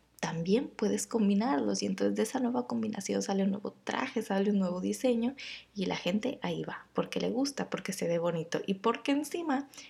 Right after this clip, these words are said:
la segunda clave es que puedes sacar más mercancía de eso, entonces puedes vender más cosas. Y Marinette ha sido quien más fusiones tiene y quien más trajes distintos tiene,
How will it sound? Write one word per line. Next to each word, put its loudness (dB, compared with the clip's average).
la -8
segunda -4
clave 2
es -4
que -6
puedes 4
sacar 0
más -2
mercancía 0
de -2
eso, -4
entonces 2
puedes 4
vender 0
más -2
cosas. -6
Y 8
Marinette 4
ha 0
sido -2
quien 2
más 2
fusiones -2
tiene 0
y 0
quien -2
más -4
trajes -2
distintos -4
tiene, 4